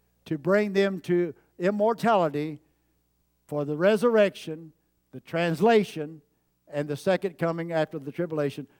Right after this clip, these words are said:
of Jesus Christ back with the bride. That period of time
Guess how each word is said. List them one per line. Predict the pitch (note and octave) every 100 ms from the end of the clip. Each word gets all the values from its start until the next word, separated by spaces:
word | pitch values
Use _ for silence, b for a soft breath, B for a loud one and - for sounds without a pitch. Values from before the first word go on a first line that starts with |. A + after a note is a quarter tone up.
| b
of | B2+
Jesus | A#2 E3+ C#3 C#3+
Christ | - C#3+ C3+ -
back | C3+ C3 -
with | A#2+
the | -
bride. | A#2 A2+ D#2+ _ _ _ _ _ _ _ _ _ _ _ _ _ _ _ _ _ _ A#2
That | F3+ A3 -
period | A3 A#3
of | A#3
time | - B3+ C#4 G3 A2 -